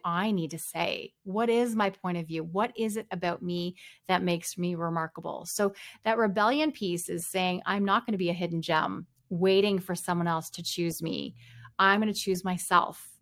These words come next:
I'm gonna put myself forward for that. I'm not gonna pick someone else." And this isn't an, a me, me, me all the time, but this is, "Hey, this is how I'm here to serve.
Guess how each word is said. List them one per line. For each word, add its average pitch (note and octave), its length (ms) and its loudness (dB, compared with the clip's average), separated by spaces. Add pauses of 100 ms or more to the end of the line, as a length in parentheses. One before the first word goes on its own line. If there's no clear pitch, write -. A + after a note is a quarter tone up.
I'm A3 60 0
gonna B3+ 100 0
put B3 160 -10
myself F#3 580 0
forward E3 400 0
for - 140 -10
that. - 260 0
I'm G3 80 0
not A3 180 2
gonna A#3+ 200 0 (560)
pick A3+ 160 0
someone G3 260 0
else." E3+ 280 4
And C4 120 2
this F4+ 100 4
isn't G4+ 280 2
an, C#4 180 -2
a G3+ 80 4
me, A3 220 6
me, A3+ 120 4
me G3+ 200 2
all F3 180 4
the E3+ 80 2
time, F3+ 540 -2 (320)
but G3+ 100 -8
this B3 140 -2
is, C4 180 -6 (320)
"Hey, G3 480 0 (140)
this A#3+ 160 -6
is B3+ 60 -8
how B3 120 2
I'm A3+ 100 4
here G#3+ 140 2
to G3 60 0
serve. F#3+ 580 0